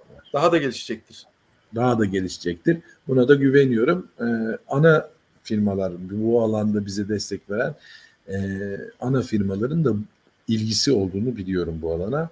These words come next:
Speaker 2: Ama şu halihazırda üretici haline gelmiş, e, ve ekipmanları şu anda sahada çalışan,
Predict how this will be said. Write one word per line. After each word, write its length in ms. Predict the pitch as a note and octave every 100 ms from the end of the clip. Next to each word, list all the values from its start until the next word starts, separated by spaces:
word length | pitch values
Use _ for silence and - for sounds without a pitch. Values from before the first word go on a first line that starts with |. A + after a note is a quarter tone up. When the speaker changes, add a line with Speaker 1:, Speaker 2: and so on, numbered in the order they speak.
| - - - _
Speaker 2:
Ama 260 | - C#3 D#3+ G#3
şu 200 | - -
halihazırda 560 | D3 C3 G#2+ F#2 F#2+ G#2+
üretici 440 | G#2+ G2+ G#2+ G#2+
haline 240 | F#2+ F#2+ F#2+
gelmiş, 500 | F#2+ F#2 C#3 - - _ _ _ _
e, 320 | F#2+ F#2 F2+
ve 60 | G2+
ekipmanları 840 | G2+ G2 - G2+ G#2 G#2 G#2+ B2 -
şu 360 | - - -
anda 200 | A2+ G#2
sahada 340 | F#2+ F#2 F2 E2+
çalışan, 480 | - E2 - E2+